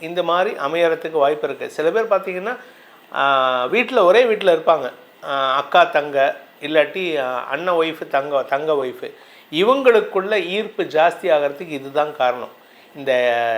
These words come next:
கூட இருக்கிறவங்க கூட உறவுகள் ஏற்படுறதுக்கு இந்த மாதிரி அமைப்பு ஏற்படுறதுக்கு வாய்ப்பு இருக்கு. இவங்களை பொறுத்து, இதை தவிர இன்னொரு முக்கியமான விஷயம் பார்த்தீங்கன்னா, ஏழாம் இடத்துக்கு ராகு சம்பந்தப்பட்டா, ஏழாம் இடத்துல ராகு இருந்தாலோ,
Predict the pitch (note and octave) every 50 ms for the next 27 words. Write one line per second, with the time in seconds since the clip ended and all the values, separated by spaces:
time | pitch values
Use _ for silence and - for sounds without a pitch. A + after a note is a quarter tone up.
0 | - A1+ - - - - - - - - - - _ _ _ _ _ _ _ _
1 | _ _ _ _ _ _ _ _ _ _ _ _ _ _ - - C#4 C#4+ C4+ A3+
2 | G3 F#3+ G3 F#3+ G3 - G3+ G3 F#3 F3 F3 E3 D#3 D3+ D#3+ D#3+ D#3+ D3+ - -
3 | - - - _ _ _ - D#3+ F#3 G#3 A#3 A#3+ A#3 A3 G#3 G3 E3 D#3 E3+ E3+
4 | - F3+ D#3 C#3+ C#3+ C#3 D#3+ F3 F#3 F3+ D3 D3 C#3+ C#3 C#3+ D#3 D#3+ C#3+ C3 C3+
5 | D3+ E3 D#3+ - D3+ C#3+ C#3+ C#3+ C#3+ C#3 C3+ C3 C3+ C#3+ D3 B2+ B2 C3+ C#3 -
6 | C#3 B2+ B2 - - - - - - - - - - - - - - - D3+ E3
7 | G3 A3+ B3+ B3+ A#3+ A#3 G#3+ G3+ G#3 G#3 G3 G3+ F#3 F3+ F3 G3 F#3+ - G3+ G#3
8 | A3+ A#3+ A#3 A3 G3+ F#3+ A3 A3+ A3 G#3 F#3+ F3+ F3 E3+ - G3 G3 F#3+ F#3+ F#3
9 | F3+ E3+ D#3+ - - F#3 F3 E3 D#3+ D#3 D3+ C#3 C#3+ D#3+ F#3+ G3 E3+ C#3 C3+ D3
10 | F3 G3+ A3 A3+ A#3 A3+ G#3 F#3+ F3+ F3 E3 - - E3+ D#3 - F3 D#3+ B2+ B2+
11 | C#3 E3+ G3+ G#3+ G#3+ G3+ G3+ F3 D3 D3+ D#3 D#3+ D#3+ D3+ C#3+ - C3+ - - C#3
12 | B2 - - - - - _ - - - B2+ C#3 D#3 E3+ F3 F3 E3+ D#3+ D#3 D3+
13 | D3 D3 - - D#3 C#3+ C3 B2+ C3+ D3+ D3+ D3 D3 C#3+ C#3 C3+ C#3 C3+ B2+ B2
14 | B2+ C3 D3+